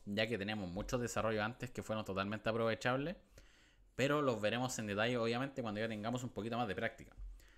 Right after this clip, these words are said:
Pero básicamente un patrón redondeado es esto. Pasa de una tendencia a la baja, se convierte en un rango lateral o una tendencia algo más plana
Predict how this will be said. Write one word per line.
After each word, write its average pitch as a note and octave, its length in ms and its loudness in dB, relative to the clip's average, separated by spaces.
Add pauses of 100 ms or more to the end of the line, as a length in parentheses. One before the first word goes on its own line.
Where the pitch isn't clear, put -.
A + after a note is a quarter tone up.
(160)
Pero F#2+ 160 0
básicamente D3 480 2
un D3 80 0
patrón A#2+ 360 4
redondeado D3 600 2
es - 180 -2
esto. - 280 -6 (960)
Pasa D3+ 360 6
de F2 60 0
una F2+ 160 -2
tendencia F2+ 400 -4
a F#2+ 40 2
la G2 80 2
baja, C3 440 0 (800)
se - 240 -6
convierte F#2+ 500 -2
en F#2 60 -4
un F2+ 120 -4
rango F2+ 300 0
lateral F2+ 420 0
o F#2 60 -6
una G2 160 -2
tendencia F2+ 480 -4
algo G2 220 0
más G#2 120 -2
plana C#3 460 -2